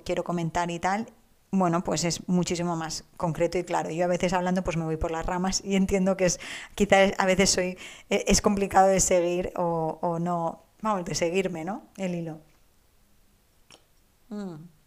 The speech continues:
Entonces, bueno, que os animo a leerlo si os apetece. Bueno, ¿Por qué quiero traer el pod-, el ar-, el, el capítulo este que se titula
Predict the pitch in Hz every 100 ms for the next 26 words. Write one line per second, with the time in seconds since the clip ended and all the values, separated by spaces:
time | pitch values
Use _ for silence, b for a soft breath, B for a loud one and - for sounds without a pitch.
0 | _ _ - - - - 185 185 180 202
1 | 196 - B B - 175 147 165 165 165
2 | 185 180 175 175 185 - - - 160 151
3 | 139 139 139 - - _ - _ _ _
4 | _ - - B B B B B - 220
5 | 180 - _ _ _ _ _ - _ 254
6 | 240 240 311 311 269 254 247 233 202 202
7 | 185 - 185 - - 190 175 165 - 165
8 | - 175 165 - - 160 175 202 180 -
9 | 170 - 160 151 165 175